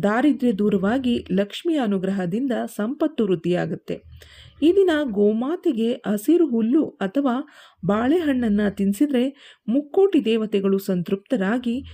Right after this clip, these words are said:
ತಲೆತಲಾಂತರದ ಐಶ್ವರ್ಯವನ್ನ ನೀಡ್ತಾರೆ. ಅಶ್ವತ್ಥ ಮರಕ್ಕೆ ಪ್ರದಕ್ಷಿಣೆ ಮಾಡೋದ್ರಿಂದ ಜಾತಕ ದೋಷಗಳು ನಿವಾರಣೆಯಾಗಿ ಅದೃಷ್ಟ ಹೊಲಿಯುತ್ತದೆ.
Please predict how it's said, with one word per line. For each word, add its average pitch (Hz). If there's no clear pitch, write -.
ತಲೆತಲಾಂತರದ 247
ಐಶ್ವರ್ಯವನ್ನ 196
ನೀಡ್ತಾರೆ. 233
ಅಶ್ವತ್ಥ 392
ಮರಕ್ಕೆ 247
ಪ್ರದಕ್ಷಿಣೆ 202
ಮಾಡೋದ್ರಿಂದ 190
ಜಾತಕ 233
ದೋಷಗಳು 190
ನಿವಾರಣೆಯಾಗಿ 180
ಅದೃಷ್ಟ 277
ಹೊಲಿಯುತ್ತದೆ. 175